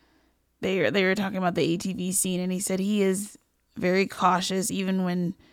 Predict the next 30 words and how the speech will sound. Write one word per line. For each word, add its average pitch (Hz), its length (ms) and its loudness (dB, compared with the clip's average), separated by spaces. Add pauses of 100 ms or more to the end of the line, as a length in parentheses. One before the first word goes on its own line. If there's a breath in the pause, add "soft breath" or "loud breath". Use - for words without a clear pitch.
(380 soft breath)
driving 185 340 4
his 170 160 0
car. 185 260 0
He 190 100 0
keeps 196 320 -6
scissors 196 440 2
in 190 80 -2
the 175 100 -4
car 175 300 2
in 180 80 0
case 185 240 -4
he - 100 -2
gets - 300 -2
trapped. - 500 -2 (560 loud breath)
So - 540 2 (1400 soft breath)
I 202 120 0
think 226 220 2
that 208 200 2
just - 180 -8
carries 185 380 -4
over 170 300 -6
to - 160 -6
a 127 100 -2
lot 101 240 0
of 190 320 -2 (1200 soft breath)
areas 185 460 4
of 170 80 -4
his 175 160 -2
life, 156 280 -4
probably. 180 840 -2